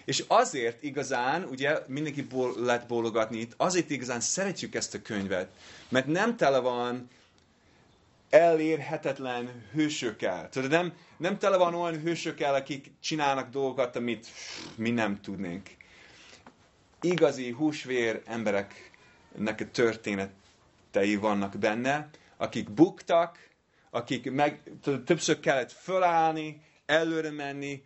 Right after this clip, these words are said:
ők is kellett küzdeni a hit élettel, ugyanúgy, mint mi, ők se látták, de hittel élték. És remélem, hogy ezáltal a nyáron mi fogunk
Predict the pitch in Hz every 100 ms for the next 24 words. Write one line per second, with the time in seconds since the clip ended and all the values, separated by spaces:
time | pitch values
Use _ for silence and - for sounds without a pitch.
0 | _ 165 165 165 - 147 127 - 156 151
1 | 143 131 110 110 - 170 165 147 139 131
2 | - 131 131 127 147 160 156 135 135 123
3 | 131 131 143 - 139 - 143 120 110 110
4 | - 123 123 - _ _ _ _ _ -
5 | 107 127 120 104 98 98 - 101 98 -
6 | - - _ _ - - - - - 147
7 | 151 131 123 117 117 113 135 123 117 110
8 | - 110 104 - - 113 123 123 110 120
9 | 117 139 123 117